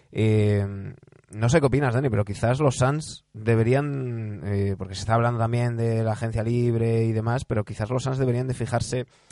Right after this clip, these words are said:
en ejemplo como, como los Nets, ¿no? O, o, o algo así, en, y desarrollar a los jugadores en vez de, de tirarse a por, a por agentes libres, ¿no?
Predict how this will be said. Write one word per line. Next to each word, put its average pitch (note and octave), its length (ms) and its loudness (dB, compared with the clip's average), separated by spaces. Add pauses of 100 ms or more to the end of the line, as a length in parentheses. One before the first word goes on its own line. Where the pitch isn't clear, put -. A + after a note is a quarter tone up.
(220)
en G#2 180 -6
ejemplo A#2 280 0
como, G2 500 -2
como F#2+ 200 -8
los G2 160 -4
Nets, C3+ 340 -4
¿no? B2 260 -6
O, G2 320 -6
o, F#2+ 320 -12
o - 180 -10
algo A2 140 -4
así, A#2 180 0
en, C#3+ 160 2
y A2 160 2
desarrollar G2 540 0
a - 20 8
los C3 80 6
jugadores A2+ 380 4
en A2 80 -2
vez G#2 100 0
de, G2 380 0
de G2 100 -6
tirarse F#2+ 380 -4
a F#2+ 60 -2
por, F#2+ 560 0
a G#2+ 120 -8
por G2 160 2
agentes F#2+ 300 -2
libres, A2+ 260 0
¿no? D#3 120 -4